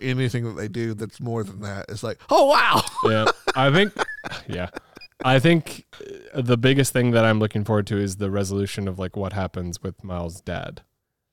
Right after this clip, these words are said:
Speaker 2: Like, does Miles alter the canon event, or does it play out the way that
Speaker 1: Oh,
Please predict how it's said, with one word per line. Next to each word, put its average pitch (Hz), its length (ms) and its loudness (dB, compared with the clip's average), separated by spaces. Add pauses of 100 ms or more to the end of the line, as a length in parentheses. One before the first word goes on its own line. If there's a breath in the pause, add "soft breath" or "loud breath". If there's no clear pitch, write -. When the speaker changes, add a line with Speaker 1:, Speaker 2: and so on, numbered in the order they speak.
(280)
Speaker 2:
Like, 98 200 -2
does 113 320 6
Miles 110 580 4 (120)
alter 110 400 4
the 101 120 0
canon 110 360 0
event, 117 400 2 (440)
or 107 280 4
does 101 300 2
it 104 160 -2
play 101 280 0
out 95 220 -2
the 101 100 -6
way 95 220 0
that 87 240 -4
Speaker 1:
Oh, 113 320 2